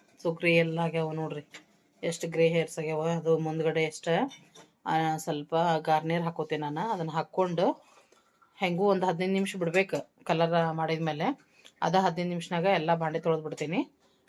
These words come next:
ಬಾಂಡೆ ತೊಳೆದ ಮತ್ತೊಂದ್ಸರಿ ತಲೆ ಸ್ನಾನ ಮಾಡ್ಬಿಡ್ತೀನಿ. ಇವತ್ತನ ಹಾಕೋಬೇಕು, ಇವತ್ತ ತಲೆ ಸ್ನಾನ ಮಾಡ್ಬೇಕು. ಆ, ಯಾಕಂದ್ರೆ ನಾಳೆ ಒಂದು ಇಂಪಾರ್ಟೆಂಟ್ ಡೇ ಐತಿ, ಅದಕ್ಕೋಸ್ಕರ ನಾಳೆ ಟೈಮ್ ಇಲ್ಲ ನನಗೆ. ಆ ಡೇಗೋಸ್ಕರ ಇವತ್ತು ಎಷ್ಟೊತ್ತಿದ್ರು ಆಗಬೇಕಾ? ಹ್ಮ್, ತಗೊಂಡ್ ನಡಿವ.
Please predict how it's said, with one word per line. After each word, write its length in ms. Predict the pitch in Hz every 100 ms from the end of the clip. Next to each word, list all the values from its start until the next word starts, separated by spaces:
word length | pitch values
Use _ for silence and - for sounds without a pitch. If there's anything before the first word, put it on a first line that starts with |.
| -
ಬಾಂಡೆ 280 | 170 165 185
ತೊಳೆದ 640 | - 185 233 240 254 -
ಮತ್ತೊಂದ್ಸರಿ 420 | 175 170 165 170 170
ತಲೆ 200 | 160 160
ಸ್ನಾನ 300 | - 160 156
ಮಾಡ್ಬಿಡ್ತೀನಿ. 720 | 156 151 151 - 156 220 269 _ _ _ _ -
ಇವತ್ತನ 460 | 170 170 170 180
ಹಾಕೋಬೇಕು, 580 | 185 175 170 180 175 170
ಇವತ್ತ 260 | 190 180 180
ತಲೆ 280 | 170 165 165
ಸ್ನಾನ 260 | 165 160
ಮಾಡ್ಬೇಕು. 680 | 160 160 151 151 - 233 254 _ 640 - _ -
ಆ, 360 | 170 165 165 160
ಯಾಕಂದ್ರೆ 400 | 165 175 175 170
ನಾಳೆ 320 | 160 165 180
ಒಂದು 200 | 170 156
ಇಂಪಾರ್ಟೆಂಟ್ 560 | 147 170 175 170 165
ಡೇ 200 | 170 175 165
ಐತಿ, 300 | - 180 - -
ಅದಕ್ಕೋಸ್ಕರ 600 | 175 170 180 175 - 170 233 247
ನಾಳೆ 240 | 175 170
ಟೈಮ್ 320 | 175 175 196
ಇಲ್ಲ 160 | 175 156
ನನಗೆ. 300 | 143 170 - _ _ _ _ 180
ಆ 140 | 170
ಡೇಗೋಸ್ಕರ 540 | 170 180 180 175 -
ಇವತ್ತು 340 | 190 175 170 170
ಎಷ್ಟೊತ್ತಿದ್ರು 460 | 165 175 170 170
ಆಗಬೇಕಾ? 580 | 170 156 160 165 160 196
ಹ್ಮ್, 300 | 254 185 160
ತಗೊಂಡ್ 220 | - 151
ನಡಿವ. 220 | 151 143